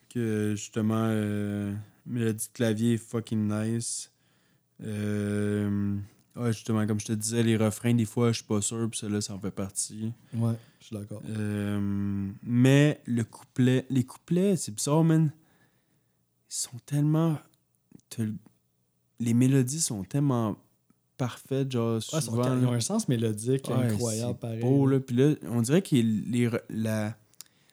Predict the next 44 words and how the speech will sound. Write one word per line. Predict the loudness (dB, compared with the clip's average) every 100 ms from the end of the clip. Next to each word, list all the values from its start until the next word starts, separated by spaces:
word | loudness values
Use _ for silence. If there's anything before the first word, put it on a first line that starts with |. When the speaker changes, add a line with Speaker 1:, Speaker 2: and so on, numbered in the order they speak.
| _ _
Speaker 1:
la | 0 2
différence | 2 2 2 2 2
entre | 0
le | -4
couplet | -8 -4 2 4
et |
le | 4 2
refrain | 0 2 2
sont | 2 -2
tellement | 0 2 4 2 0
éloignés | -2 0 2 2 2
des | 2
fois | 0 -4 -6
que |
t'es | -6 -6
comme, | -4 -4 -6 -8
ça | -8 -6
va, | -6 -8 -10
ça | -12 -8
va | -2 -2
ailleurs, | 0 -2 -2 -2
là. | -2 -4 -6 _ _
Speaker 2:
Ouais, | -2 0 2
Speaker 1:
T'sais. |
Speaker 2:
ouais. | 4 2 2 -2
La | -2 2
barre | 6 6
est |
tellement | 6 6 6 4 2
haute | 2 4
Speaker 1:
Mm. |
Speaker 2:
dans | 2
le | 0
couplet | -2 4 4
qu'ils | 4
sont | 0
plus | 0
capables | 2 4 4 6
de | 6
topper | 6 6 6 2
ça | 2 0
pour | 0 2
le | 2 2 -2
refrain. | -4 -8